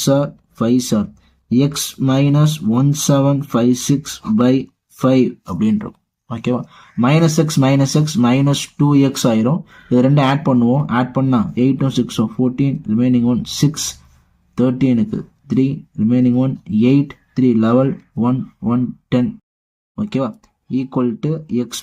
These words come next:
மைனஸ் ஒன் செவன் ஃபைவ் சிக்ஸ் பை ஃபைவ் அப்படின்னு இருக்கு. இந்த ஃபைவை இதோட மல்டிப்ளை பண்றேன். ஃபைவ் இன்ட்டு டூ மைனஸ் டென் எக்ஸ் பிளஸ் ட்வென்டி, ஜீரோ, டூ ஃபிஃப்டீன்,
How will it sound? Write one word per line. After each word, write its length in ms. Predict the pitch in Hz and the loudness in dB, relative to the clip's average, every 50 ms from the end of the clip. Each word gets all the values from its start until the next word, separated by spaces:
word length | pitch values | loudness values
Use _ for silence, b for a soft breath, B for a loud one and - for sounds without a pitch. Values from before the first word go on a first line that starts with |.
| 151 143 | -2 0
மைனஸ் 380 | 139 135 131 131 139 143 143 - 123 120 120 | 0 0 0 0 -2 -2 -2 -2 -2 0 0
ஒன் 100 | 127 131 127 - | 0 0 -2 -2
செவன் 300 | - 135 131 131 131 131 127 - | -2 0 0 0 0 -2 -2 -2
ஃபைவ் 180 | 120 117 120 120 117 - | -2 0 0 0 -2 -2
சிக்ஸ் 260 | - 143 139 - - - - 107 117 110 | -2 -2 -2 -4 -8 -10 -6 -4 -2 0
பை 100 | 120 120 123 127 123 - _ - | 0 0 0 -2 -4 -8 _ -8
ஃபைவ் 240 | - 135 131 131 127 113 - 101 | -2 0 2 2 2 0 0 -2
அப்படின்னு 300 | 101 110 120 120 110 101 | 0 0 2 2 0 0
இருக்கு. 240 | 107 104 - 127 139 151 151 b b b b b b b b 117 | -2 -4 -2 -2 -4 -4 -6 b b b b b b b b -2
இந்த 140 | 131 135 135 139 - | 0 0 0 0 0
ஃபைவை 260 | - 135 143 151 151 135 127 | 0 2 2 2 2 4 4
இதோட 220 | 123 131 135 139 131 120 | 4 2 2 2 2 2
மல்டிப்ளை 360 | 127 139 135 143 131 131 123 104 113 | 2 2 0 0 0 0 0 0 0
பண்றேன். 320 | 110 107 104 113 123 131 - _ _ _ _ _ _ _ _ _ _ _ _ _ _ _ _ _ _ _ _ _ - | 0 0 0 0 -2 -4 -6 _ _ _ _ _ _ _ _ _ _ _ _ _ _ _ _ _ _ _ _ _ -6
ஃபைவ் 260 | - 127 127 143 139 139 135 | -4 -2 0 0 0 0 0
இன்ட்டு 200 | 127 120 123 123 107 - - | 0 0 -2 -4 -4 -4 -4
டூ 80 | 139 135 123 113 110 110 | -2 0 0 0 0 0
மைனஸ் 400 | 113 123 131 131 135 139 - - - - - - _ _ _ _ _ - - | 2 2 2 2 0 -2 -4 -6 -10 -12 -14 -18 _ _ _ _ _ -6 -2
டென் 180 | 120 120 127 135 139 139 | 0 2 2 2 2 0
எக்ஸ் 220 | 131 123 - - - - - _ _ _ - | 0 -2 -6 -10 -10 -12 -14 _ _ _ -2
பிளஸ் 260 | 131 135 143 151 151 - - _ _ _ _ _ _ _ _ _ _ _ _ - | 0 0 0 0 -4 -8 -14 _ _ _ _ _ _ _ _ _ _ _ _ -4
ட்வென்டி, 340 | 120 120 127 131 131 135 135 120 110 120 | -2 0 0 0 2 2 2 2 4 4
ஜீரோ, 300 | 123 131 131 131 135 135 127 - - _ _ _ - 135 | 4 4 4 2 2 0 -2 -6 -12 _ _ _ -2 -2
டூ 60 | 131 123 131 | 0 0 0
ஃபிஃப்டீன், 360 | 131 110 - - 135 135 127 | 0 -2 0 -2 -2 -2 0